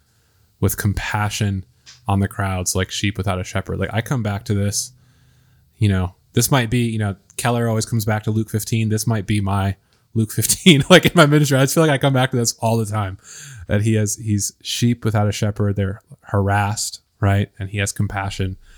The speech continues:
on them. This word here could literally mean, like, it's, it's a verb f-, form of a noun that could, like, literally mean, like, entrails, right? Your inward parts. And of course, we know in the Bible that often, like, physical parts of our body are used for psychological or emotional reality. So the heart,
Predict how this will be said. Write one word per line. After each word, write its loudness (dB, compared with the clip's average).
on 2
them. 2
This 0
word -2
here -2
could -6
literally 2
mean, -2
like, 2
it's, 0
it's -4
a 0
verb 4
f-, -4
form 0
of 0
a 0
noun 2
that -4
could, -4
like, -2
literally 0
mean, 0
like, -6
entrails, -2
right? 2
Your -2
inward 0
parts. -2
And 0
of -4
course, -2
we -2
know 0
in 2
the 2
Bible 0
that -2
often, 0
like, -6
physical -2
parts -2
of -2
our 0
body 0
are -4
used 0
for -4
psychological 0
or 0
emotional 0
reality. 0
So 0
the -4
heart, -2